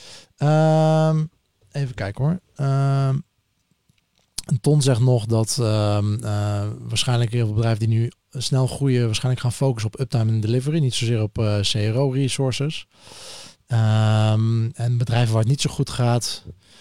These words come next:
inderdaad waarschijnlijk alles bevriezen. Wat we net ook al, eh, eh, hoorden. Ehm, Joep van der Graaf, heeft hij een vraag of een,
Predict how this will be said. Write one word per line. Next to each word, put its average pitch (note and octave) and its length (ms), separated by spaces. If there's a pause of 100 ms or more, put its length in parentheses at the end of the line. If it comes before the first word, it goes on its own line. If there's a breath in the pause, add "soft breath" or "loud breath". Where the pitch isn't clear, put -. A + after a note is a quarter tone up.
(260 loud breath)
inderdaad A2+ 380
waarschijnlijk G#2+ 380
alles A2+ 280
bevriezen. A2 760
Wat A2 160
we G#2 80
net G2+ 360
ook G2+ 160
al, F#2+ 260
eh, F#2+ 140
eh, F#2 360
hoorden. G2 420 (760 loud breath)
Ehm, B2+ 1080
Joep E3 220
van C#3 120
der A2+ 100
Graaf, - 640 (160)
heeft C#3 240
hij B2 100
een G#2 140
vraag G#3+ 380
of D3 120
een, C3+ 320